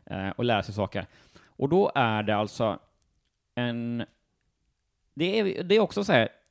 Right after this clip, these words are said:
det är ofta, tycker jag,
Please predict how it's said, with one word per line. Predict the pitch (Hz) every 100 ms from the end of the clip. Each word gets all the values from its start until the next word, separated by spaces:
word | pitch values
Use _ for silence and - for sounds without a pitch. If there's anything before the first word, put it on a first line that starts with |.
| _ _ _ _ _ _ _ _ _ _ _ -
det | 156
är | -
ofta, | 214 - - - 233 240 - -
tycker | - -
jag, | 147 98 92